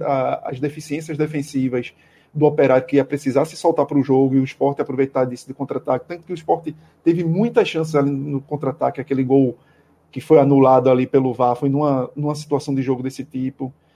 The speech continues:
Então, são muitos, muitos cenários que você consegue enxergar, é, uma evolução no time. São muitos cenários que te fazem acreditar que esse time é capaz e que Lisca já conseguiu, é,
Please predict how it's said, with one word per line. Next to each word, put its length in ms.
Então, 180
são 160
muitos, 680
muitos 280
cenários 480
que 80
você 200
consegue 540
enxergar, 840
é, 640
uma 100
evolução 420
no 120
time. 400
São 160
muitos 400
cenários 520
que 100
te 140
fazem 380
acreditar 800
que 360
esse 260
time 400
é 60
capaz 680
e 40
que 180
Lisca 400
já 180
conseguiu, 560
é, 400